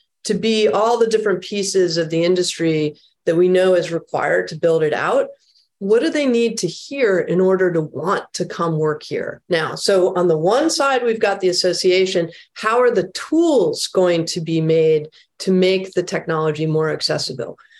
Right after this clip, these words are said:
On the other side, with the foundation, we're really trying to figure out how do we tap the incredible and diverse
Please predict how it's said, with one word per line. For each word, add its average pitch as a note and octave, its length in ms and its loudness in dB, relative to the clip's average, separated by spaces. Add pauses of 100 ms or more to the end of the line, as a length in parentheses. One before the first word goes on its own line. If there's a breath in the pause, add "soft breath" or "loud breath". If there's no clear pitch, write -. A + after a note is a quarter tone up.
(320 soft breath)
On G3 160 2
the F#3 160 4
other C#4+ 300 2
side, F#3 400 0
with F3 100 0
the D#3+ 80 0
foundation, F3 880 0 (300 loud breath)
we're F#3+ 120 4
really A#3+ 400 2
trying G3 320 -2
to F#3 140 -4
figure F3+ 240 2
out F3 180 -2
how G#3+ 240 -2
do C4+ 120 2
we B3+ 400 0 (180)
tap - 640 -4 (440)
the G3 160 2
incredible A3 920 2
and E3 180 0
diverse G3 880 0